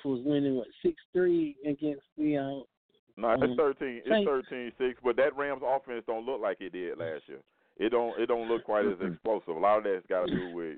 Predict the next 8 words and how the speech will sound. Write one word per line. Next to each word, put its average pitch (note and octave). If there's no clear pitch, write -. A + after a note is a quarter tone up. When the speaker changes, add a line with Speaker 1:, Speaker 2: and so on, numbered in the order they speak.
Speaker 2:
with, D#2+
with D#2+
Gurley's G2
health. G#2
But D#2+
Jared A2
Goff B2
is F2